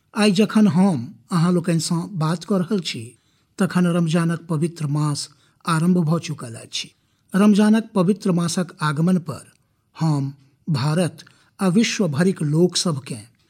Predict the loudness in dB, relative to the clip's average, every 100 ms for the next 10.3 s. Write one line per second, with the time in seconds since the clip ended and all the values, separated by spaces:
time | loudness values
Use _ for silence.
0 | _ -2 2 4 2 0 -6 -8 -10 -18
1 | _ _ _ 2 4 4 2 2 2 2
2 | 0 0 0 0 -4 -10 -14 _ _ _
3 | 0 2 2 0 0 0 0 0 0 0
4 | -4 -8 -12 _ _ -10 -4 -2 0 -2
5 | -4 -8 -4 -2 0 0 0 0 -2 -6
6 | -8 -10 -10 -16 _ _ _ _ 0 4
7 | 6 6 6 4 2 -2 -14 _ _ _
8 | _ -2 0 2 -2 -8 -20 _ _ _
9 | _ _ -16 -2 0 2 4 4 4 0
10 | -4 -8